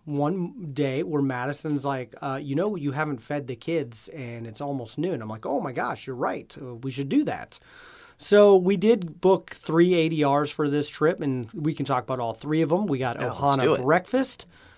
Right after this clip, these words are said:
Speaker 1: Garden Grill for dinner, and then Le Cellier for dinner as well, Doug.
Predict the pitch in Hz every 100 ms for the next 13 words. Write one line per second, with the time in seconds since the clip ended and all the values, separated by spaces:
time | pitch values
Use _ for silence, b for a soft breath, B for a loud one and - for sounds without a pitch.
0 | b - 151 143 131 123 135 139 - 131
1 | 120 196 247 240 - 156 139 139 143 139
2 | 131 127 - 165 156 147 185 175 - -
3 | 135 123 123 117 113 117 160 127 - -
4 | 113